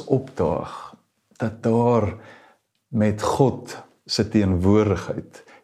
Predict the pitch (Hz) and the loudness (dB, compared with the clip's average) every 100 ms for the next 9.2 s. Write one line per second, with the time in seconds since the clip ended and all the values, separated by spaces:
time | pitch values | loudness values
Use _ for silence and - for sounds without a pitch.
0 | 117 110 104 107 120 110 101 - - 131 | -2 0 2 4 2 2 0 -2 -2 0
1 | 113 101 87 - 90 95 87 - 90 80 | 2 2 0 -4 -4 -2 -2 -2 -2 -2
2 | 78 76 - - - - 143 139 - 123 | -4 -6 -12 -16 -16 -2 0 2 4 4
3 | 123 117 113 - - 113 107 101 101 98 | 4 2 0 -2 2 2 4 4 2 2
4 | 87 - - 107 92 87 87 - - - | 0 -2 0 2 2 -2 -6 -14 -18 -20
5 | - - 101 101 98 85 - - _ _ | -14 -4 0 2 2 0 -6 -20 _ _
6 | _ 107 101 113 127 104 101 95 95 113 | _ -2 2 4 4 2 0 0 2 2
7 | - - 120 - 101 87 80 87 110 107 | 0 0 0 0 -2 -2 0 2 4 4
8 | 95 85 87 - 90 - 95 143 127 101 | 2 2 -2 0 -2 0 0 2 2 4
9 | 87 85 | 2 0